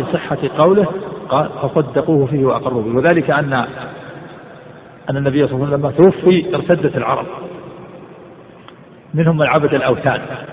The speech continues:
ومنهم من أنكر نبوة النبي صلى الله عليه وسلم، ومنهم من منع الزكاة، فأبو بكر رضي الله عنه قاتلهم وأشكل هذا على بعض الصحابة لما أراد قتاله، حتى أشكل على عمر، قال: "كيف تقاتل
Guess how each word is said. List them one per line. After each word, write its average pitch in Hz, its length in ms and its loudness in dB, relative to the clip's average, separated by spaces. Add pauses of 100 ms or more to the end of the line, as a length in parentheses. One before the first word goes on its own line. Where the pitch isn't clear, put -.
(420)
ومنهم 156 280 4
من 143 100 2
أنكر 139 280 2
نبوة 135 340 0
النبي 131 300 -2
صلى 117 140 -6
الله - 100 -6
عليه 127 100 -2
وسلم، 107 120 -6 (480)
ومنهم 151 240 0
من 156 120 0
منع 139 180 2
الزكاة، 127 460 0 (1800)
فأبو 160 240 4
بكر 165 220 2
رضي 139 120 0
الله 143 220 2
عنه 131 100 0
قاتلهم 135 540 0 (520)
وأشكل 160 380 2
هذا 143 200 2
على 143 160 2
بعض 123 160 -2
الصحابة - 540 -2
لما 127 280 -4
أراد 135 180 0
قتاله، 131 580 -2
حتى 160 220 0
أشكل 156 240 -2
على 151 200 4
عمر، 143 240 2 (600)
قال: 165 360 2
"كيف 196 180 4
تقاتل 160 500 2